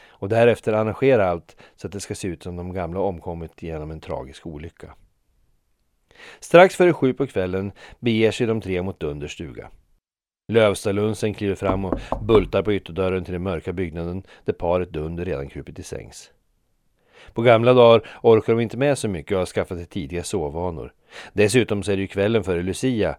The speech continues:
och det arbete som de utfört för att förbereda årets längsta natt, bland annat slakta julgrisen och se till att tröskningen är färdig, har tagit hårt på de gamla.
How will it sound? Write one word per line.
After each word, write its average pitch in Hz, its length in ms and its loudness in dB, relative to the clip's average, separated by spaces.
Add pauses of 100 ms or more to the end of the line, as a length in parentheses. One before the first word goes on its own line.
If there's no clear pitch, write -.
(180)
och - 180 -8
det 113 140 8
arbete 113 400 4
som 123 120 -2
de 110 140 -2
utfört 95 480 -2
för 95 180 -2
att 92 120 -6
förbereda 92 560 0
årets 90 340 -4
längsta 92 380 -6
natt, - 480 -8
bland 113 200 2
annat 98 260 0
slakta 101 420 -4
julgrisen 98 680 -4
och 87 100 -8
se 90 80 -14
till 85 160 -6
att 85 80 -6
tröskningen 107 500 -4
är 104 80 -2
färdig, 67 440 -6
har - 300 -14
tagit 87 260 -2
hårt 85 300 -6
på 78 80 -10
de 67 120 -10
gamla. 55 340 -16